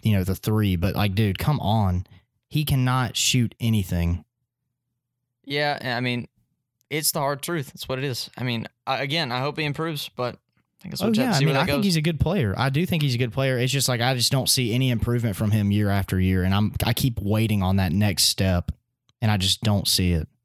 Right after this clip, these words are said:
Speaker 2: Right.
Speaker 1: But anyway, uh, Denver, Portland, I think that, that, I mean, I don't know about that series, 'cause I said last week that I don't think Denver is who we all think they are. I think they're a great team. I mean, obviously, they're a great team. They're the number two seed,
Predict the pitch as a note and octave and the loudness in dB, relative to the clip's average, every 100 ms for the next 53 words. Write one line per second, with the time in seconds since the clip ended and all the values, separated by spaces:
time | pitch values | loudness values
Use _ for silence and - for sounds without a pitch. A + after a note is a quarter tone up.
0 | _ - A#2+ - _ _ _ _ _ _ | _ -6 -6 -6 _ _ _ _ _ _
1 | _ _ _ _ _ _ _ - A#2+ A#2 | _ _ _ _ _ _ _ -4 0 2
2 | B2 A2+ A2+ A2 - A2+ A2 G#2 F#2+ F#2 | 2 2 2 0 0 2 2 2 2 0
3 | F#2+ _ A#2 C3+ C#3 C3 C3+ C3 - _ | -2 _ -2 0 0 0 0 0 -4 _
4 | - B2+ A2 A#2 A2+ G#2+ - _ _ _ | -2 0 2 2 2 0 -6 _ _ _
5 | _ - A#2+ C3+ C3 A#2+ G#2+ G#2+ A2 G#2+ | _ -4 -2 0 0 -2 -2 0 2 2
6 | G#2 - - _ _ _ - _ - C#3+ | 0 -6 -10 _ _ _ -20 _ -4 -2
7 | D3+ F3 D#3+ D3 - D#3+ D#3 C3+ A#2+ A2+ | 0 0 0 -2 -2 0 0 0 0 -2
8 | A#2+ A#2+ G#2 B2 B2 - C3 B2 - C#3 | -2 -2 0 0 0 0 2 0 0 0
9 | C3+ F3+ D3 A#2+ A#2 - A#2+ A#2 G#2 _ | 2 2 2 0 0 0 2 2 -2 _
10 | _ _ A#2+ A#2 A2+ A2+ A2+ B2+ C3+ B2+ | _ _ -2 0 2 0 0 0 0 -2
11 | - C3+ A#2+ G2+ B2 B2 A2+ A#2+ G#2+ G#2+ | -2 0 0 0 0 0 0 0 2 0
12 | - B2 A#2 G#2+ A2 G#2 G#2+ - B2 C3+ | 2 2 2 2 2 2 0 0 -2 0
13 | C3+ B2+ B2+ B2+ B2 B2 D3+ C3+ A#2+ G2+ | 0 2 2 0 0 -2 0 0 0 0
14 | G2+ B2+ A2+ C3+ C3 G#2+ B2+ C3 C3 E3+ | 0 0 0 0 0 0 0 0 0 0
15 | A#2 G#2+ F#2+ A2 G2 C3 A#2+ A2 G#2 G#2+ | 0 0 0 0 0 0 0 0 0 2
16 | C3 G#2 - A2 - B2 G2+ F2+ | 0 0 0 0 0 0 0 -4